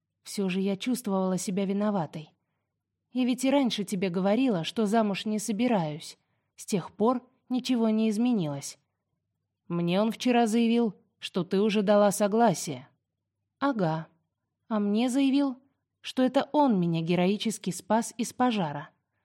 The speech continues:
«У меня нет оснований не верить другу, Мириана». «Так сейчас я подкину тебе этих оснований.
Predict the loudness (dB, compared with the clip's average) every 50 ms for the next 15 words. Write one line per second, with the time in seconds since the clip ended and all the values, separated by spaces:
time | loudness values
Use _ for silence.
0 | _ _ _ _ _ -2 0 2 2 4 4 4 2 2 4 2 2 2 2 0
1 | -2 0 0 0 2 4 4 4 4 2 2 2 2 2 2 2 4 2 2 0
2 | 0 2 2 2 2 2 0 0 0 0 0 0 0 -2 -2 -6 -8 -10 -12 -14
3 | _ _ _ _ _ _ _ _ _ _ -6 -6 -6 -4 -2 -4 -2 0 0 0
4 | 0 2 2 0 0 2 2 0 0 -2 -4 -2 0 0 0 0 -2 -2 -4 -2
5 | 0 0 -2 0 -2 -4 -4 -4 -6 -6 -6 -6 -4 -4 -4 -2 -4 -4 -6 -8
6 | -10 -12 -16